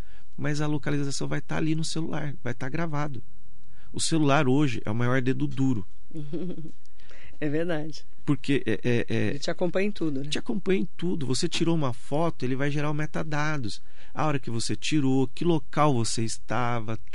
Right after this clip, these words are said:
Speaker 2: Quem era essa pessoa?
Speaker 1: Quem era essa pessoa? Então, o maior dedo duro hoje é o celular. E essa, es-, esse sistema, ele tem migrado muito, e é interessante isso, pra Justiça do Trabalho.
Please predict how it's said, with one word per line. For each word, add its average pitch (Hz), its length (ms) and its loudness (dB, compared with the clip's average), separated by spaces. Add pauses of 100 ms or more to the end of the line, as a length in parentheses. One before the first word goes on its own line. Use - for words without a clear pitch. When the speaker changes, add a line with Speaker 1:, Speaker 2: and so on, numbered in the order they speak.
Speaker 2:
Quem - 220 2
era 160 200 0
essa 151 160 0
pessoa? 151 640 0
Speaker 1:
Quem 160 240 2
era 117 140 2
essa 110 180 0
pessoa? 135 880 2 (300)
Então, 175 600 2
o 131 80 0
maior 151 320 2
dedo 139 260 2
duro 113 300 0
hoje 123 520 2 (160)
é 127 140 0
o 165 60 0
celular. - 500 0 (500)
E 202 380 2 (240)
essa, 127 680 2
es-, 113 220 0 (260)
esse 120 240 0
sistema, 147 540 0
ele 135 140 0
tem 147 180 0
migrado 135 540 2
muito, 139 440 2
e 117 40 0
é 110 40 0
interessante 104 640 0
isso, 143 160 0 (440)
pra 180 120 2
Justiça 175 400 2
do 160 120 0
Trabalho. 151 500 0